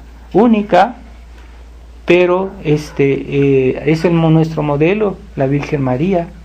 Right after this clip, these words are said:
y por eso ella es, es la, la más, el, el más grande santo, si se podría decir, del cielo, la Virgen María, más grande que todos los santos juntos, por su inocencia.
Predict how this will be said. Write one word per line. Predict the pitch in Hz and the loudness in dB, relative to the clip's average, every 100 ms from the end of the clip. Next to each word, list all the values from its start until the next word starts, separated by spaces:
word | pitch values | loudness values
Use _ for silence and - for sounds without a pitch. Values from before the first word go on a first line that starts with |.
| - - - - - - - - - - - | -20 -20 -20 -20 -20 -20 -20 -20 -20 -14 -8
y | |
por | 143 160 | 0 4
eso | 156 170 233 - | 4 2 -2 -4
ella | 156 175 180 175 - | 0 0 0 -2 -2
es, | 156 170 160 143 | -2 0 -4 -2
es | 156 170 | -2 0
la, | 180 156 - - - - - - | 2 2 0 -12 -20 -20 -20 -6
la | 135 151 | 0 2
más, | 170 190 175 | 2 0 -2
el, | 147 143 151 | 0 0 0
el | 139 | 0
más | 156 190 | 2 2
grande | 190 185 185 | 2 0 0
santo, | 160 185 226 226 156 | 2 2 4 0 -2
si | 151 | -2
se | 139 | -2
podría | 143 139 165 | 0 0 0
decir, | 160 160 151 | 0 -2 0
del | 127 117 | 0 -2
cielo, | - 175 226 240 | 0 0 0 0
la | 156 | 0
Virgen | 127 131 147 120 | 0 -4 -6 -8
María, | 113 170 247 247 - - - - - - - - - - - - - | -6 -4 -4 -6 -18 -20 -20 -20 -20 -20 -20 -20 -20 -20 -20 -20 -12
más | 135 156 | -6 -2
grande | 156 156 160 | 0 0 0
que | 160 | -4
todos | - 151 156 | -2 0 0
los | 143 | 0
santos | 151 151 151 127 | 0 -2 -4 -8
juntos, | - 208 233 143 139 - - - - - - - - - | -2 -2 -2 -4 -8 -14 -20 -20 -20 -20 -20 -20 -20 -4
por | 175 190 190 | 0 0 0
su | 196 | -4
inocencia. | 175 143 135 139 131 123 151 | -2 -2 -2 -4 -4 -8 -12